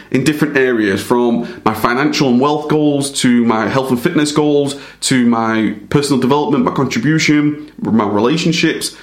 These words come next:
Set all these goals, I'm gonna go straight into it right now. So my first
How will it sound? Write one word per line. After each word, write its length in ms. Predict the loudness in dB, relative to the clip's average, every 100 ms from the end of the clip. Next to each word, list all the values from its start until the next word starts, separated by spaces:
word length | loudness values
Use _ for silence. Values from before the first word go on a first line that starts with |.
| -14
Set 200 | -4 0
all 140 | 2 2
these 160 | 0
goals, 300 | 2 2 2
I'm 100 | 2
gonna 160 | 2 2
go 140 | 0
straight 440 | 0 0 0 0 0
into 300 | 0 2 0
it 120 | 0
right 220 | -2 0
now. 220 | 0 0
So 420 | -2 0 0 -2 -6 -16 -8 -2
my 140 | -2
first 680 | -2 -2 0 0 -2 -6